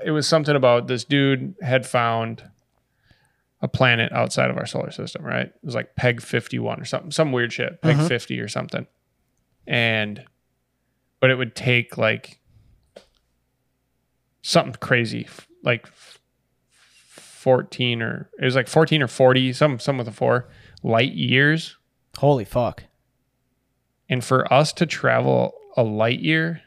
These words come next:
Speaker 1: it would take us, like, oh, I, I should just look it up before I fuck this up.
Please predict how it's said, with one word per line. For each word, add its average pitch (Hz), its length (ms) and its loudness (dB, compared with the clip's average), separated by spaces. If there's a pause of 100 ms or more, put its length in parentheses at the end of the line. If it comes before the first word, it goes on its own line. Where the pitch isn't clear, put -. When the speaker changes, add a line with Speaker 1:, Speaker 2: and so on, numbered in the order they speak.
(120)
Speaker 1:
it 131 120 -2
would 123 180 -4
take 131 260 0
us, 127 200 -4
like, - 460 -4 (720)
oh, 123 40 -8
I, 120 440 -2
I - 20 2
should 123 140 -6
just 120 180 -6
look 117 140 -6
it 120 60 -6
up 117 160 -4
before 120 260 -10
I 113 60 -8
fuck - 260 -14
this 131 180 -10
up. - 220 -4